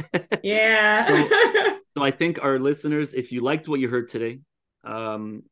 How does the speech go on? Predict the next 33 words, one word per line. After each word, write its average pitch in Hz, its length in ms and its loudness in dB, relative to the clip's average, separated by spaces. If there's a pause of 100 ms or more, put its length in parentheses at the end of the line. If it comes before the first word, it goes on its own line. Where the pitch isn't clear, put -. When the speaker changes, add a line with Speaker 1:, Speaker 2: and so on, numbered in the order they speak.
(100)
Speaker 1:
uh, 113 180 -10
join 127 320 0
us 151 140 -2
for 160 140 -2
our 165 60 0
next 175 260 -6
episode. 101 500 -12 (200)
And, 110 340 -10
uh, 113 300 -4 (1200)
one, 156 300 0
one 214 180 0
thing 175 220 0
I 147 60 2
wanna 131 220 0
add 127 240 -4
though, 98 240 -12 (220)
uh, 117 180 -6
just 107 80 -4
Speaker 2:
Yes. 202 160 0
Speaker 1:
for 131 320 -2
our 120 200 -2
audience. 113 520 -4 (120)
So - 180 -2
we 127 120 -2
talked 156 280 0
a 143 40 -2
lot 131 240 4
about 120 200 -2
abortion 101 420 -8
today, 92 280 -14
of 110 120 -12 (100)
course, 120 360 0
because 123 540 -2